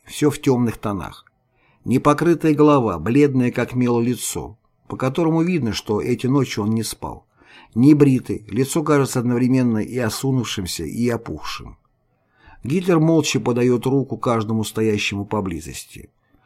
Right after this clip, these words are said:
В полной тишине, кажется, все затаили дыхание, слышно только щёлканье каблуков. Полное нетерпение и возмущение, Гитлер прямо в аэропорту затребовал список ликвидированных.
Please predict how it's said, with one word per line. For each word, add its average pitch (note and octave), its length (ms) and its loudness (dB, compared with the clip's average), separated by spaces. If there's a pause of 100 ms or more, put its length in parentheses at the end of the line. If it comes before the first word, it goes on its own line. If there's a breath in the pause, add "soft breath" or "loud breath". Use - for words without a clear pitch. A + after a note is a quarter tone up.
(240 soft breath)
В - 160 -18
полной D3+ 380 4
тишине, D#3 480 0
кажется, C3 720 -4
все - 240 -8
затаили A2+ 380 -2
дыхание, G#2 680 -4
слышно A#2+ 360 -6
только A2+ 240 -6
щёлканье G#2 560 -4
каблуков. - 640 -10 (720)
Полное D3 420 8
нетерпение D3 640 6
и C3 40 4
возмущение, C3+ 840 2
Гитлер C3+ 380 -2
прямо C3+ 440 2
в A2 100 0
аэропорту C3 680 0
затребовал C3+ 540 2
список C3+ 580 -4 (220)
ликвидированных. A#2+ 720 -4